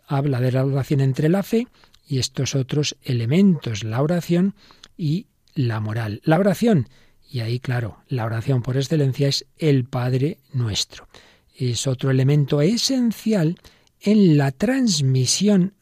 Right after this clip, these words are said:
fiel que la Iglesia hace de su memoria, aquello que la Iglesia cree, lo transmite, transmitiendo el credo, con los sacramentos, pero también enseñando a orar y particularmente enseñando el Padre Nuestro. Si por el bautismo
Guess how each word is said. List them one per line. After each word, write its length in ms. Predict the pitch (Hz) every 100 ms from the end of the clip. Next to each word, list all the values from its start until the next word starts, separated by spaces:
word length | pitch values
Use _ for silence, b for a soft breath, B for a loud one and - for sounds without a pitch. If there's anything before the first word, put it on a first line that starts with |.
| -
fiel 560 | - 208 214 151 151 - -
que 120 | 190
la 120 | 190
Iglesia 500 | 180 156 160 - 147
hace 260 | 135 147 143 b b b b
de 300 | 151 120 151
su 180 | - 160
memoria, 540 | 160 127 135 147 113 104
aquello 500 | - 147 151 120 - b b b
que 100 | -
la 140 | 120 113
Iglesia 400 | 110 135 160 151
cree, 180 | 165 143
lo 140 | 139
transmite, 580 | 170 175 190 180 202 247 -
transmitiendo 680 | 104 90 95 - 98 104
el 100 | 156
credo, 500 | - 185 180 180 185 b b -
con 180 | 113
los 120 | 131 139
sacramentos, 420 | 170 180 196 -
pero 200 | 139 170
también 300 | 226 214 -
enseñando 640 | - 151 - 135 147 160 185
a 40 |
orar 260 | 202 226 - _
y 140 | 160
particularmente 880 | 139 113 113 139 156 147 143 143 185 -
enseñando 840 | 180 185 185 214 190 143 131 - -
el 320 | 151 147 - _ _ _ -
Padre 600 | 131 127 127 127 156 - -
Nuestro. 540 | 131 104 - - - b b b b b
Si 220 | - 127
por 160 | 135 127
el 100 | 127
bautismo 560 | 127 127 175 160 113